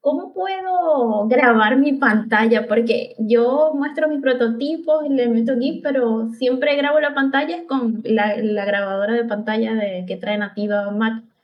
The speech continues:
Pero hay un plugin que sea para esto y no lo conozco.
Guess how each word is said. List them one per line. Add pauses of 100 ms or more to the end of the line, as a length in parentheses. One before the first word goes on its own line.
(140)
Pero
hay
un
plugin
que
sea (360)
para
esto
y
no
lo
conozco.